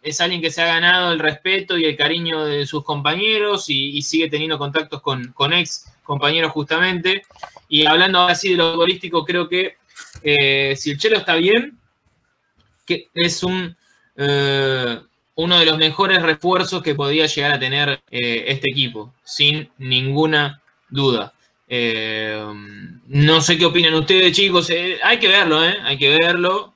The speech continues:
hay que verlo, porque son cinco meses, eh, es una les-, un-, una operación en la rodilla, hay que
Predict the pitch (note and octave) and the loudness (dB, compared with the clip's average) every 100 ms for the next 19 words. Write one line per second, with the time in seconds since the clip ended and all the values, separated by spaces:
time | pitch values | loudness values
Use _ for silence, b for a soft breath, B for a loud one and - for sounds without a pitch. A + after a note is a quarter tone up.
0 | _ B2 B2 C3 C#3+ D3 D#3 G3 A#3 _ | _ -10 -8 -4 -4 -2 -4 -6 -10 _
1 | - C3 A#2 A#2+ A#2+ A2 A2 A#2+ C3 B2 | -10 -10 -6 -4 -4 -4 -8 -6 -6 -2
2 | C3+ C#3+ E3 G#3 G#3 G3 G3 G3 F#3+ - | -2 0 0 0 0 2 2 2 -2 -14
3 | - - - _ C3 C3 C3 B2+ B2 B2 | -20 -20 -20 _ -4 -2 0 -2 -4 -6
4 | A#2+ A#2+ A#2+ A#2 A#2 B2+ - C#3 C3+ C#3 | -8 -10 -10 -10 -10 -10 -4 0 0 -2
5 | C#3 D3+ C#3+ C#3 C#3 C#3+ C#3+ C#3+ C#3 C#3 | -4 -6 -4 -4 -4 -2 -2 0 0 0
6 | D3 D3 D3+ F3 G#3+ A3+ F3 F#3 G#3 A#3 | -2 0 0 0 -2 -2 -2 -4 -4 -6
7 | B2 C3 C#3 | -6 -6 -10